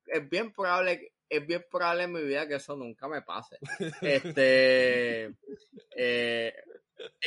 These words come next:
Speaker 1: pues, eh, un error, este, sí me pasó. Eh,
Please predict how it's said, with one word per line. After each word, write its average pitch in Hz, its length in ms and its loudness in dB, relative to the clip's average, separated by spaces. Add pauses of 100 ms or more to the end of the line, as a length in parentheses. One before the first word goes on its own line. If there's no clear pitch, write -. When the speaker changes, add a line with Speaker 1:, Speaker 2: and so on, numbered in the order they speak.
(240)
Speaker 1:
pues, 156 280 -6
eh, 160 200 4
un 175 120 4
error, 208 480 6
este, 143 560 0
sí 143 120 -6
me 135 120 -2
pasó. 165 500 -6 (220)
Eh, 113 880 -4